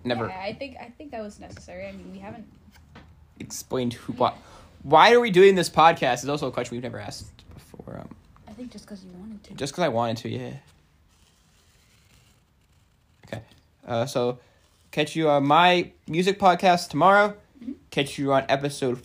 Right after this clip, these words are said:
Speaker 1: fifteen coming out
Speaker 2: Fifteen.
Speaker 1: a, a, a week from now?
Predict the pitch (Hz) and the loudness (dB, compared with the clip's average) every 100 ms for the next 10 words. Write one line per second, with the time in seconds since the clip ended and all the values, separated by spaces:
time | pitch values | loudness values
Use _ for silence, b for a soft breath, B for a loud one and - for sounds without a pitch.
0 | _ - 208 208 - 180 175 202 208 202 | _ 0 0 0 -6 -2 0 0 -4 -6
1 | - 147 151 151 147 147 - 285 285 - | -8 -4 -2 -2 -4 -8 -18 -16 -16 -18
2 | - 226 254 254 247 226 - - - - | -18 -14 -10 -10 -10 -10 -12 -8 -6 0
3 | 135 131 - - 392 440 | 0 0 -4 -8 -8 -6